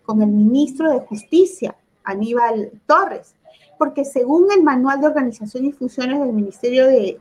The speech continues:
Justicia y la ley, el encargado de ejercer la defensa jurídica de los intereses del Estado es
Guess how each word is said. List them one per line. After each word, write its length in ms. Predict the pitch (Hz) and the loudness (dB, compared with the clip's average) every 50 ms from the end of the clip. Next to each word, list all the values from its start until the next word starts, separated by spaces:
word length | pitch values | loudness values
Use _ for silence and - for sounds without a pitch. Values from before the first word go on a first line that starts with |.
| _ - | _ -14
Justicia 680 | 214 208 - - 247 247 233 220 - 254 254 - - - - | -14 -12 -10 -6 -4 -4 -4 -4 -6 -6 -6 -6 -10 -12 -4
y 120 | 262 285 | -2 0
la 140 | 269 226 214 | 2 2 2
ley, 360 | 220 226 226 226 285 - - _ _ _ _ _ _ _ _ _ _ - | 4 2 2 2 2 -2 -6 _ _ _ _ _ _ _ _ _ _ -2
el 160 | - 370 330 | 2 2 4
encargado 680 | 339 320 294 - 311 302 302 311 - 480 508 508 494 415 | 4 4 4 4 2 2 4 4 6 6 6 4 4 2
de 100 | 381 339 | 0 -2
ejercer 680 | 330 - 285 262 262 - - 330 311 285 254 214 - _ _ _ _ _ _ - | -4 -4 -6 -6 -6 -6 -2 0 0 0 -2 -6 -14 _ _ _ _ _ _ -4
la 200 | 254 247 247 240 | 2 2 2 4
defensa 920 | 254 254 - - - - 403 453 480 508 494 480 - - 440 427 - - | 4 2 2 0 -6 0 2 2 2 2 0 -4 -2 0 0 0 0 -2
jurídica 680 | - 302 302 - 330 392 427 427 427 427 427 - 370 359 | 0 0 2 4 6 6 6 6 4 2 2 2 2 2
de 140 | 330 302 277 | 2 2 -4
los 220 | 226 240 220 - 254 | -4 -8 -10 -8 -8
intereses 800 | 247 247 214 - 262 240 233 262 302 370 403 - - 440 403 359 | -8 -8 -6 -4 -4 -2 -2 0 -2 -2 -4 -4 -4 -4 -2 -2
del 140 | 311 262 | -2 -4
Estado 800 | 233 214 - - _ - 311 277 254 214 208 226 247 - - - _ _ _ _ _ _ _ _ _ _ _ _ _ _ _ _ _ _ _ | -6 -10 -14 -16 _ 0 2 2 2 2 0 -4 -6 -6 -8 -10 _ _ _ _ _ _ _ _ _ _ _ _ _ _ _ _ _ _ _
es 540 | - 339 381 415 480 480 - - - _ | -6 -4 -4 -4 -4 -6 -8 -20 -20 _